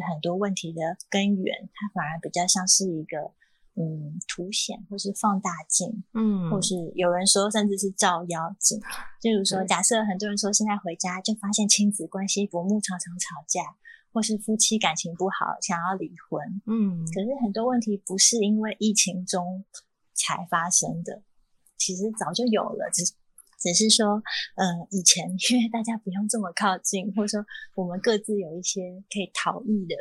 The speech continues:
Speaker 1: 空间或时间，但只是现在必须要聚在一起去面对。所以这个时间其实反而是我们要好好去反思说，要怎么样去面对这些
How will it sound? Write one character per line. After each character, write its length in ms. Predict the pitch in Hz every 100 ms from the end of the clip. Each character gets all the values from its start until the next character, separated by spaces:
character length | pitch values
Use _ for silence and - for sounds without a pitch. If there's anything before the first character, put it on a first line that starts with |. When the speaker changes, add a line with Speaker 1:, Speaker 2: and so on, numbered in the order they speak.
| -
Speaker 1:
空 180 | 185 180
间 240 | 190 180 185
或 160 | 196
时 240 | 185 - 208
间， 180 | - 160 156 175 - - -
但 140 | - 220
只 100 | 170
是 60 |
现 200 | 170 202
在 100 | 202 196
必 100 | 208
须 240 | 202 190
要 100 | 190 180 170 - _ _
聚 160 | 202
在 240 | 190 180 180
一 80 | 190
起 180 | - -
去 200 | - 170
面 340 | 170 160 175 -
对。 120 | - - 214
所 200 | - 220
以 80 | 214
这 120 | 226
个 120 | 220
时 180 | 208 185
间 220 | - 190
其 160 | 202 180
实 120 | 185
反 180 | 185 165
而 240 | 160 165 175
是 260 | - 196 - - _ -
我 100 | 156
们 80 |
要 240 | 156 175 185
好 180 | 185 170
好 200 | - -
去 200 | - 185
反 180 | - 160
思 220 | 165 - 170
说， 440 | - 160 165 175 196 _ _ _ -
要 180 | 185
怎 200 | 143 - 147
么 140 | 143
样 180 | 175 175 165 170
去 520 | - 196 165 151 - -
面 260 | 214 214
对 180 | 202 196
这 120 | -
些 120 | 185